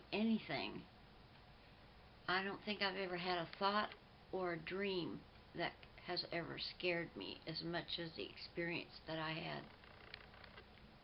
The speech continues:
That the majority of everybody goes through similar things.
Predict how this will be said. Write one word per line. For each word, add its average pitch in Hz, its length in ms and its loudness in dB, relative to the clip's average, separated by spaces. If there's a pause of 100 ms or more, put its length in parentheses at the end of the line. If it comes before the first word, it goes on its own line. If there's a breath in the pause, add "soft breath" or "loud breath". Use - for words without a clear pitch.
(120)
That 175 140 0 (920)
the 175 80 2
majority 180 680 4
of 160 160 0
everybody 165 640 2 (680)
goes 175 380 6
through 165 340 0 (420)
similar 180 340 4 (100)
things. 156 360 2